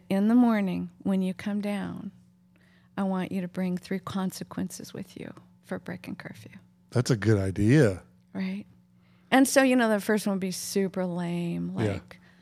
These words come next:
Speaker 2: Skip breakfast the one, one
Speaker 1: uh,
Speaker 2: morning.
Speaker 1: you, you're right. Something really
Speaker 2: <laughs>
Speaker 1: dumb. I'm like, "Eh, g-, what, what else you got?" You know, and then the second one, "Well, that's better." Like, "Give me the third one." And, he, and, you know, like,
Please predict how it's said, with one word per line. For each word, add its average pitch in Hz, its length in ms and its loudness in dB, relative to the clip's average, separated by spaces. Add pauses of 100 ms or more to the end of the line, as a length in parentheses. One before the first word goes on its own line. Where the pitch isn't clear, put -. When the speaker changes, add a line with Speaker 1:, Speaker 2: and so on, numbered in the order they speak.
(240)
Speaker 2:
Skip - 300 -4
breakfast 101 440 -6
the - 80 -8
one, 101 420 -4
one 92 160 -2
Speaker 1:
uh, 92 40 -4
Speaker 2:
morning. 101 380 -4
Speaker 1:
you, 214 240 0
you're 185 160 -4
right. - 320 -10
Something 185 420 -4
really 175 260 0
Speaker 2:
<laughs> 151 140 -2
Speaker 1:
dumb. 165 280 -2
I'm 180 140 -4
like, 180 240 -8
"Eh, 208 320 -2 (520)
g-, - 120 -14
what, 190 320 -2
what 190 160 0
else 180 260 -4
you 180 80 -6
got?" 175 240 -8 (960)
You 214 140 4
know, 180 220 6
and 180 120 2
then 180 360 -2 (200)
the 190 80 -2
second 180 340 -4
one, 202 520 -4
"Well, 370 120 -8 (280)
that's 415 200 -20
better." 208 360 -6 (760)
Like, 214 120 -6
"Give 233 100 2
me 240 120 4
the 190 120 0
third 190 300 -8
one." 214 160 -10 (280)
And, 247 160 0
he, 226 200 -6
and, 196 120 -4
you 214 100 -4
know, 196 160 -8
like, 190 220 -12